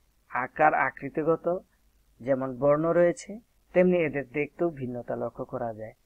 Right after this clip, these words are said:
এবং দেখা গেছে যে পরিফেরা, নিডারিয়া, তা নিডারিয়া, প্লাটিহেলমিনথেস, নেমাটোডা, অ্যানিলিডা,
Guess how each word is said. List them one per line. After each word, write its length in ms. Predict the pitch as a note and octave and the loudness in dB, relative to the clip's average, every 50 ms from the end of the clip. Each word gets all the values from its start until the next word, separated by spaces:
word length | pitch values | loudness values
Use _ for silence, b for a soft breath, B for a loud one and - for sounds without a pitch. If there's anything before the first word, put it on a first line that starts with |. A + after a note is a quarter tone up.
| _ _ _ _ _ _ | _ _ _ _ _ _
এবং 440 | - C#3+ C3+ C3 C#3 B2 A#2 B2+ - _ _ b b b b b b _ _ - | -12 -10 -6 -6 -6 -6 -6 -10 -14 _ _ b b b b b b _ _ -4
দেখা 240 | B2 C3+ C3+ C#3+ C#3 | -2 -2 2 2 0
গেছে 280 | C3 C3+ - - C#3 | 0 -2 -4 -6 -8
যে 220 | B2 B2+ B2+ C3 C3+ _ - | -8 -6 -6 -8 -8 _ -6
পরিফেরা, 600 | C#3 C3 C3+ C3 - C3+ B2+ B2+ B2+ C3 - - _ _ _ _ _ _ | -6 -4 -4 -4 -2 -2 0 0 -2 -4 -6 -12 _ _ _ _ _ _
নিডারিয়া, 840 | C3 B2+ C3+ C#3+ C#3 B2+ C3+ B2+ B2 A#2+ B2 B2 A#2+ A#2+ B2+ C#3 _ _ _ _ _ _ _ _ _ _ _ _ _ _ _ _ _ _ _ _ _ _ _ _ _ _ _ _ _ _ _ _ _ _ _ _ _ _ _ _ _ _ | -10 -6 -4 -4 -2 0 0 -2 -2 -2 -4 -4 -4 -6 -6 -10 _ _ _ _ _ _ _ _ _ _ _ _ _ _ _ _ _ _ _ _ _ _ _ _ _ _ _ _ _ _ _ _ _ _ _ _ _ _ _ _ _ _
তা 180 | - A#2+ A#2 | -8 -6 -6
নিডারিয়া, 600 | B2 B2+ C#3 C#3+ C3 C#3+ C3+ B2 B2+ B2+ B2 B2+ - _ _ _ | -4 -2 -2 0 2 2 2 2 2 0 -2 -2 -4 _ _ _
প্লাটিহেলমিনথেস, 1160 | - C#3 C3+ C3+ - D3 C3+ C3 C3+ C3 B2+ C3 C3 B2+ B2 - - C3+ C3 - - - - - | 0 0 0 0 0 -2 -4 -2 -2 -4 -4 -6 -10 -10 -10 -10 -10 -10 -10 -10 -14 -20 -16 -8
নেমাটোডা, 800 | A2+ C3+ D3 C#3 C#3 C3+ C3+ - C3 B2 A#2+ B2 B2 A#2+ B2+ - - | -2 -2 0 0 0 0 -2 -2 -4 -6 -4 -4 -6 -6 -6 -10 -12
অ্যানিলিডা, 800 | - C#3+ D3 D3 C#3+ C#3 B2+ B2 B2+ B2 A#2+ C3 B2 B2 C#3+ D3+ | -10 -8 -6 -4 -4 -4 -4 -4 -4 -4 -4 -2 -4 -4 -4 -8